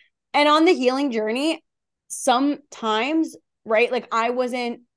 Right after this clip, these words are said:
obviously meant to heal that. Like, I had to go through that a second time in order to get to the point with where I'm at in my life today. So, you know, if you,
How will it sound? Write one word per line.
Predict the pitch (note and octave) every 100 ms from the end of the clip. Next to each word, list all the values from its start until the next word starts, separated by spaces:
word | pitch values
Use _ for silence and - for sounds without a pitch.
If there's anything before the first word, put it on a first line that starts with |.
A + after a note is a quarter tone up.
| _ _ _ G#3+
obviously | A#3 A#3 A#3+ B3 A#3
meant | A3 A3 - -
to | G#3
heal | - G#3 G#3+
that. | A3+ D4 D#4+
Like, | A3+ G3+
I |
had | G#3 G#3+ G#3+ G#3
to |
go | G#3 F#3+ G3+
through | A3 A#3+
that | A#3 A3
a | G#3
second | - F#3+ G3 G3
time | G3 F#3+ G#3 D4 D4+ - - -
in | A#3+ A#3+
order | A#3+ A3+ A3+
to | A3 A#3
get | G3 F3
to | G#3
the | G3
point | - G3+ F3
with | G3 F#3+
where | G3+ F#3+ G3 F#3+
I'm | F#3+
at | - F#3+ -
in | G3+ G3
my | F#3
life | F3 F#3 -
today. | F#3 E3+ B2 G#3+ _ _ _ -
So, | A#3 A3+ G3+ G#3+ _ _ _ _ _ _ _ _ _
you | D4 A#3
know, | G3+
if | G#3+ G3
you, | G#3 A#3 A#3+ A#3+